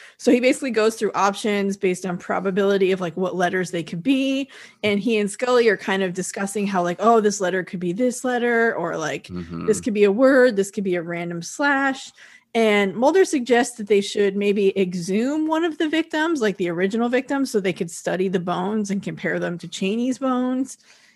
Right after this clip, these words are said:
Speaker 1: And meanwhile, Morrow walks over to Cheney's bones, which are on the table, and she just, like, runs her finger over his chest like she's writing, and she says, "Brother."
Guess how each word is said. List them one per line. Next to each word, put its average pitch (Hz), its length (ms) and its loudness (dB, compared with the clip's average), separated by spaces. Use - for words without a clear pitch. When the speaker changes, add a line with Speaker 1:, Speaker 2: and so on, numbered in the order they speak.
Speaker 1:
And 202 320 2
meanwhile, 202 680 2
Morrow 254 320 4
walks 254 340 0
over 254 160 2
to 196 80 2
Cheney's 185 420 -2
bones, 180 320 -2
which 190 180 -4
are 175 100 -2
on 196 180 2
the 185 80 -2
table, 196 720 0
and 220 120 0
she 247 80 -8
just, 294 180 0
like, 254 160 2
runs 214 380 2
her 214 140 -2
finger 208 440 0
over 190 220 0
his 185 240 -4
chest 208 500 -2
like 196 140 -2
she's 180 240 -4
writing, 247 560 0
and 208 100 -2
she 233 140 -8
says, 220 220 0
"Brother." 285 520 -2